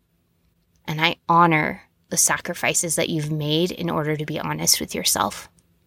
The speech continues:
I know that that's been difficult. Okay, so how do we resolve cognitive dissonance? So we have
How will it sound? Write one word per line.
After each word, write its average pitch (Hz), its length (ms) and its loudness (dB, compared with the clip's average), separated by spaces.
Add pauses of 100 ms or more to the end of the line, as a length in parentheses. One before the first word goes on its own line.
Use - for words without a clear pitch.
(220)
I 175 100 4
know 160 200 2
that 151 120 -6
that's 160 220 2
been 151 160 -4
difficult. - 480 -8 (2500)
Okay, 214 280 2
so 233 200 0
how 311 440 4
do 370 160 2
we 214 640 -4 (1040)
resolve 185 840 4
cognitive 160 580 -2
dissonance? - 640 -6 (180)
So - 140 -2
we 175 100 0
have 180 300 0